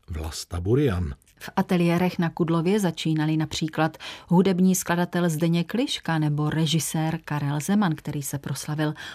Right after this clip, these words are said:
Speaker 2: originálními filmovými adaptacemi Verneovek. Další velkou osobností kudlovských ateliérů a animovaného filmu byla Hermína Týrlová.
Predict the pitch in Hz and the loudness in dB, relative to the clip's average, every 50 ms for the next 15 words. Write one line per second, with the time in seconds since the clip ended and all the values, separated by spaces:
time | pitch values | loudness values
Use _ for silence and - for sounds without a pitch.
0 | - - _ - - 214 233 254 226 196 185 175 165 160 160 156 156 156 151 151 | -18 -20 _ -2 0 2 2 2 2 2 2 2 2 2 0 0 0 0 2 0
1 | 147 151 156 - - - 147 143 143 143 143 143 151 151 156 175 214 - - 175 | 0 -2 -4 -6 -2 0 2 2 2 2 2 0 0 0 0 0 0 -2 -2 -4
2 | 147 156 151 - - 151 143 - - - 151 151 151 151 147 143 143 147 - 180 | -4 -6 -6 -8 -6 -8 -6 -6 -4 -4 -2 -2 -2 -2 -2 -2 -2 -2 2 2
3 | 180 185 180 165 156 160 151 - - - - - - - - - - - - - | 4 4 4 2 0 -2 -4 -6 -8 -14 -14 -12 -10 -8 -8 -8 -8 -10 -12 -6
4 | - - 202 220 226 - - 302 285 277 277 277 - 302 294 - 240 - - 269 | 0 4 4 4 4 4 2 2 2 2 2 2 4 2 2 2 0 -2 0 2
5 | 240 247 254 226 - - - 247 254 254 - 214 190 196 190 - - 220 226 - | 2 2 2 2 0 -2 0 0 0 2 0 0 0 0 0 -2 -2 -2 -2 -2
6 | - - 190 - 202 202 202 202 196 196 196 196 202 202 202 - - - 180 - | -2 -6 -4 -2 0 0 2 4 4 4 4 4 4 4 2 2 0 -4 -6 -4
7 | - 165 170 180 180 175 170 180 180 175 175 175 165 165 180 - - 180 170 160 | -2 0 2 2 2 2 2 2 2 2 2 2 2 0 -2 -2 -2 -2 0 0
8 | 160 160 165 165 151 151 151 151 151 151 151 147 - _ - - 147 156 143 147 | 0 0 0 -2 0 0 0 0 0 0 -2 -4 -6 _ -2 0 0 2 4 4
9 | 147 147 151 151 151 - 214 226 233 190 175 156 147 143 143 143 139 139 | 4 4 2 0 0 0 0 0 0 2 0 0 0 0 0 0 -2 -4